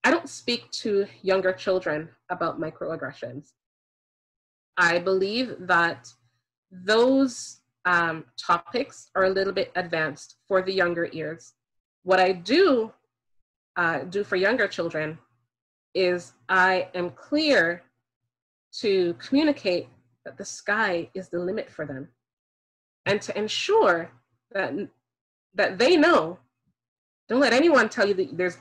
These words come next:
anything that you cannot do, right?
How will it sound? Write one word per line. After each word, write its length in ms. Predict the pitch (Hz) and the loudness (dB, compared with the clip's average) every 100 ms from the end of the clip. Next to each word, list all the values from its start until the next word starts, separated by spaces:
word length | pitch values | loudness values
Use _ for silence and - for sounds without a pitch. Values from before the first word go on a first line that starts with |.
| - | 0
anything 280 | 233 262 214 | 2 2 0
that 100 | 175 | -2
you 100 | 185 | -4
cannot 480 | - 214 202 - | -4 0 2 0
do, 220 | 143 131 156 _ _ _ _ _ _ _ _ _ _ - | -4 -12 -14 _ _ _ _ _ _ _ _ _ _ -6
right? 360 | 170 214 233 | -2 0 -2